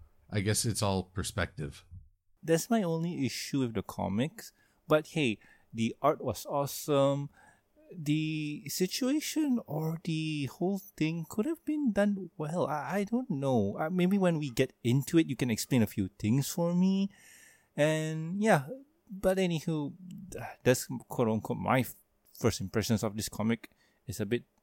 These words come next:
Speaker 2: all over the place. But anywho, if you have not read this comic, go ahead. It's a fun read. It's a fun read. And if you're collecting the omnibus, you should, because it's ended and you have a set. So, yay.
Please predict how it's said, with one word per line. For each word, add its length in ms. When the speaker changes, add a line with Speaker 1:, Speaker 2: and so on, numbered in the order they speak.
Speaker 2:
all 140
over 160
the 60
place. 340
But 240
anywho, 560
if 120
you 100
have 180
not 240
read 340
this 220
comic, 560
go 200
ahead. 280
It's 200
a 40
fun 440
read. 320
It's 180
a 40
fun 340
read. 280
And 260
if 160
you're 120
collecting 400
the 100
omnibus, 840
you 160
should, 640
because 560
it's 160
ended 480
and 240
you 280
have 200
a 60
set. 340
So, 320
yay. 380